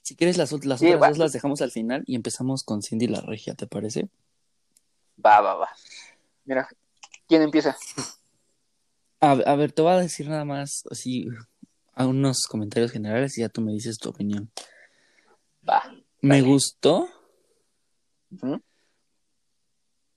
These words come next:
Speaker 1: pero no me gustó tanto como creo que te gustó a ti.
Speaker 2: No mames, a mí s-, ajá, continúa.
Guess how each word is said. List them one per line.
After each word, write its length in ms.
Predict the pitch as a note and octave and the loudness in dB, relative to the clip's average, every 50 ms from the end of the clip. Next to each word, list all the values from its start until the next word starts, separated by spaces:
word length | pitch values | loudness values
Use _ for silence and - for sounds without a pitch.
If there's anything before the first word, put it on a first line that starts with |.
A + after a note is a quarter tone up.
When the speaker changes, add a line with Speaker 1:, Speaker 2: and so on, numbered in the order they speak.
| _ _ _ _ _ _ _ _ _ _ _ _ _ _ _ _ _ _ _ _ _ _ _ _ _ | _ _ _ _ _ _ _ _ _ _ _ _ _ _ _ _ _ _ _ _ _ _ _ _ _
Speaker 1:
pero 260 | - C3+ B2+ A#2+ A#2+ | -2 -2 0 0 -2
no 160 | B2 B2+ C3 | 0 0 0
me 100 | C3+ C#3+ | 0 0
gustó 320 | C#3 A2+ G#2+ - - A#2+ A2+ | 0 -2 -2 -4 -2 -4 -2
tanto 360 | - B2 B2 B2 A#2 - - | -2 -2 -4 -4 -6 -8 -10
como 280 | - G2 - G2 G2 - | -10 -10 -12 -12 -10 -6
creo 180 | - A2+ G#2+ | -4 -4 -4
que 100 | - - | -4 -6
te 140 | - - C3+ | -12 -14 -16
gustó 320 | C3 B2+ A#2 - - A#2+ | -18 -18 -18 -12 -8 -8
a 60 | A2 - | -8 -6
ti. 240 | - - A2 G#2+ - _ _ _ _ _ _ _ _ _ _ _ _ _ _ _ _ _ _ _ _ - - - - - - A#2+ | -6 -6 -8 -8 -8 _ _ _ _ _ _ _ _ _ _ _ _ _ _ _ _ _ _ _ _ -16 -14 -12 -12 -10 -4 0
Speaker 2:
No 180 | B2 A#2+ A2+ G#2+ | 2 2 2 2
mames, 540 | G2 F2+ F2 G2+ B2 C3+ A#2+ - - - | 2 2 4 4 4 2 0 -2 -4 -2
a 80 | F2+ E2+ | -2 -2
mí 100 | F2+ G2+ | -2 -4
s-, 260 | - - - - - - - | -8 -10 -12 -14 -14 -6 0
ajá, 360 | - A2 A2 - A#2+ A2+ - - | 2 2 4 4 4 2 2 -2
continúa. 560 | - C3 A#2+ A#2 B2+ A#2+ A#2+ B2 B2+ B2+ - | -6 -6 -4 -2 -2 0 0 2 0 0 -2